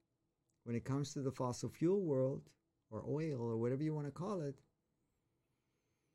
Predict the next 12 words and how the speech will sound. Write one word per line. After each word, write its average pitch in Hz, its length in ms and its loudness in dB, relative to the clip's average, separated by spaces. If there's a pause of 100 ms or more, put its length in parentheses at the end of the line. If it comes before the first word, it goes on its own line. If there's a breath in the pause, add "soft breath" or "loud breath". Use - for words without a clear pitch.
(1000)
there's 139 220 8
a 151 80 8
lot 170 640 10
of 175 140 8
resistance. 156 840 4 (2500)
And 117 360 2
there 113 160 2
is 117 200 -2
a 107 60 -2
lot 131 440 4
of 156 120 0
effort 127 560 0